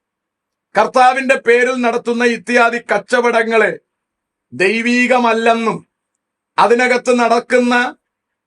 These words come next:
അത്ഭുതങ്ങൾക്ക് തിരുവഴുത്തുമായി ബന്ധമില്ല എന്നും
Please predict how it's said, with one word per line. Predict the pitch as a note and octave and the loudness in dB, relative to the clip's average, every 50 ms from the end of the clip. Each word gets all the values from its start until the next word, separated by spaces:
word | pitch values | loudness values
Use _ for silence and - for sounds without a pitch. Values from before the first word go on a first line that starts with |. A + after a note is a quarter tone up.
| _ _ _ | _ _ _
അത്ഭുതങ്ങൾക്ക് | - A3+ B3+ A3+ G3 G3+ B3+ B3 C4 B3+ B3+ B3+ B3+ B3 A#3+ - A3+ F3 D3 - _ _ _ _ _ _ _ _ _ _ _ _ - | -2 -2 -2 -2 -2 -2 0 0 0 0 0 0 0 0 0 0 -2 -2 -2 -6 _ _ _ _ _ _ _ _ _ _ _ _ -4
തിരുവഴുത്തുമായി | F3 G#3 A#3 A#3+ B3+ B3 B3+ - - C4 B3 B3 A#3+ B3 A#3+ | -2 0 2 2 2 0 0 -2 -4 -2 0 2 2 0 0
ബന്ധമില്ല | A3+ A3+ A3+ A#3 A#3 B3 B3 A#3 A#3 A#3 A#3+ B3+ C4+ C4+ C4 C4 | 0 0 -2 0 0 -2 -2 0 -2 0 0 2 2 2 2 2
എന്നും | C4 B3 A#3 G#3+ F#3 - - - | 2 0 -2 -4 -8 -10 -12 -16